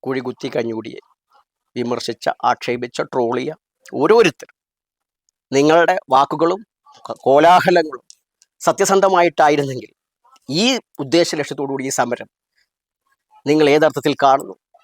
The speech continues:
ഇവിടെ മണ്ണില്ലാതെ അടക്കം ചെയ്യാനുണ്ട്, വെളിക്കിരിക്കാൻ പോലും മണ്ണില്ലാത്ത ആളുകൾ ഈ നാട്ടിലുണ്ട്. ഭൂമി ഇല്ലാഞ്ഞിട്ടല്ല, ഭൂമി ലഭിക്കാത്തതാണ് കാരണം. അതുകൊണ്ട് തന്നെ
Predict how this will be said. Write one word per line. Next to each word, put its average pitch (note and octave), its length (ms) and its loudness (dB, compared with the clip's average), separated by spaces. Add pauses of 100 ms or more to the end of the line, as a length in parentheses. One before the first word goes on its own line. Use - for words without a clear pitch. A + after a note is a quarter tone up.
(500)
ഇവിടെ D#3+ 160 2
മണ്ണില്ലാതെ E3+ 640 2 (360)
അടക്കം E3+ 380 2
ചെയ്യാനുണ്ട്, E3+ 280 2
വെളിക്കിരിക്കാൻ F#3 800 0
പോലും D#3 240 -6
മണ്ണില്ലാത്ത D3 420 -6
ആളുകൾ B2+ 240 0
ഈ C3 120 -10
നാട്ടിലുണ്ട്. A2+ 440 -10 (680)
ഭൂമി B3+ 340 2
ഇല്ലാഞ്ഞിട്ടല്ല, D3 640 -4 (540)
ഭൂമി F3 340 0 (120)
ലഭിക്കാത്തതാണ് D3+ 800 -2
കാരണം. - 280 -14 (1080)
അതുകൊണ്ട് D#3 480 2
തന്നെ D3 180 -2